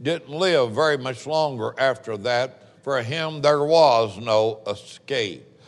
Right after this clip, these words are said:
I recall that in nineteen ninety-four, President Ronald Wilson Reagan went before the national media, and he said, "I'm facing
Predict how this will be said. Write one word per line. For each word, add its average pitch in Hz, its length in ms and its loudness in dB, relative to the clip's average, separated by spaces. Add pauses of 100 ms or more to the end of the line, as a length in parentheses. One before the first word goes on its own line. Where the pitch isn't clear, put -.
(280)
I 202 120 6
recall 285 720 12
that 233 160 8
in 214 180 8
nineteen 240 640 0
ninety-four, 202 1040 4 (300)
President 202 640 6
Ronald 220 500 6
Wilson 190 440 4
Reagan 180 600 4 (460)
went 190 320 4
before 190 460 6
the 175 160 4
national 180 1080 0 (1300)
media, 120 640 -6 (720)
and 214 160 2
he 220 120 0
said, 240 240 4
"I'm 233 280 6
facing 294 680 4